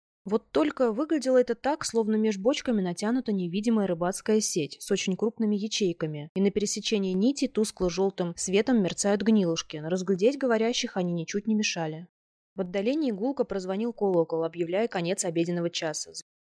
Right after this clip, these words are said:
Звон проплыл над причалом и растаял. «Что там у вас такое?» подошёл Дангул. «Да вот Тарику меж бочками какая-то соседка чудится и какой-то матрос, хоть никого там и нету».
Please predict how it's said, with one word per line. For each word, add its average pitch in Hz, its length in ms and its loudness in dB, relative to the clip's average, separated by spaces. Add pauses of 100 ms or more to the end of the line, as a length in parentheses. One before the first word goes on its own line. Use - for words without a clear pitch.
(160)
Звон 202 340 -2
проплыл 202 380 0
над 220 180 0
причалом 202 540 0
и - 20 0
растаял. 160 580 -4 (600)
«Что - 240 0
там 202 160 2
у 185 60 2
вас 175 140 4
такое?» 175 500 0 (140)
подошёл 175 360 0
Дангул. 165 420 -2 (520)
«Да 214 160 2
вот 330 200 0
Тарику 214 300 0
меж 202 160 0
бочками 208 400 -4
какая-то 208 400 0
соседка 226 480 -2
чудится 170 400 -4
и 165 40 0
какой-то 233 360 0
матрос, 202 480 0
хоть 220 240 -4
никого 226 320 4
там 214 220 2
и 214 40 0
нету». 175 400 -2